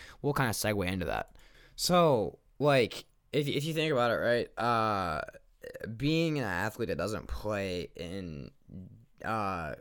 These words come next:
college football or basketball at the Division One level. Um, I do play a Division One sport. I think I mentioned that it was tennis.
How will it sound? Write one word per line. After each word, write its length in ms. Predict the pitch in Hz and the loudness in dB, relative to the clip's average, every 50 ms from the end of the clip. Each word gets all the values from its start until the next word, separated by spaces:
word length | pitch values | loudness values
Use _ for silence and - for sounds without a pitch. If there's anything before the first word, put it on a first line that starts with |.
| - | -10
college 420 | - - 101 98 117 113 104 - - | -8 -4 -2 0 0 0 -2 -4 -6
football 540 | - - - 139 127 - - 107 107 95 | -8 -4 -4 -4 -2 0 0 2 2 2
or 160 | 67 90 107 104 | 2 2 0 0
basketball 760 | 82 95 87 90 90 - - 90 76 - 69 76 78 - - | 0 -2 -2 -2 -2 -4 -6 -6 -6 -4 -4 -4 -4 -4 -6
at 140 | - 101 - | -6 -6 -6
the 100 | 82 85 | -6 -6
Division 420 | 87 92 82 85 87 87 92 90 | -6 -6 -6 -6 -6 -6 -6 -6
One 180 | 78 78 82 82 | -6 -6 -6 -6
level. 340 | 80 73 65 67 76 82 - - - - - - - - | -8 -8 -8 -8 -10 -10 -12 -18 -20 -20 -20 -20 -16 -10
Um, 280 | - 87 110 110 110 95 | -6 -2 -2 0 0 0
I 120 | 101 127 | 0 0
do 200 | 143 135 139 143 | 2 2 0 0
play 280 | 139 - 147 135 127 123 | 2 4 4 4 4 4
a 20 | |
Division 440 | 117 113 117 107 113 113 107 104 104 | 4 2 0 -2 -2 -2 -2 -4 -6
One 100 | 104 104 | -6 -6
sport. 380 | 95 - - 92 92 85 82 - | -8 -8 -6 -4 -4 -2 -2 -2
I 220 | 82 92 87 78 - | -4 -4 -4 -6 -6
think 200 | - 104 104 92 | -6 -8 -6 -4
I 60 | 92 95 | -4 -4
mentioned 320 | 90 90 92 98 98 87 | -4 -4 -6 -6 -8 -8
that 100 | 85 82 | -6 -6
it 60 | 82 | -6
was 120 | 80 82 - | -8 -8 -8
tennis. 340 | - 101 85 82 82 - | -8 -6 -6 -6 -6 -8